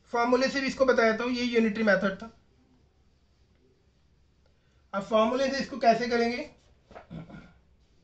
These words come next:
वही W is equal to Z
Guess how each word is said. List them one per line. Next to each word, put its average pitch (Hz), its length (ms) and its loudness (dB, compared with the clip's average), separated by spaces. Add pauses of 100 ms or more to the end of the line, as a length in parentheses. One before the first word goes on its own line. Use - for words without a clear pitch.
(2500)
वही 240 360 4 (420)
W 226 240 4
is 262 180 0
equal 240 280 4
to 294 220 -4 (580)
Z 214 400 4